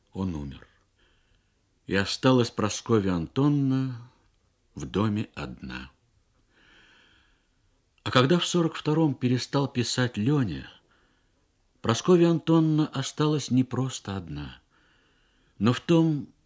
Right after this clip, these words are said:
недоступном для выражения словами одиночестве,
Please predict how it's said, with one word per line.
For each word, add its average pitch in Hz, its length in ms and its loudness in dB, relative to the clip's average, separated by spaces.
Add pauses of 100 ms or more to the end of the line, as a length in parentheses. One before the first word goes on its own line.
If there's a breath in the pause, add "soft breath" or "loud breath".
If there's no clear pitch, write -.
(160)
недоступном 131 920 0
для 104 140 -2
выражения 117 640 2
словами 110 720 -2
одиночестве, 98 1160 -8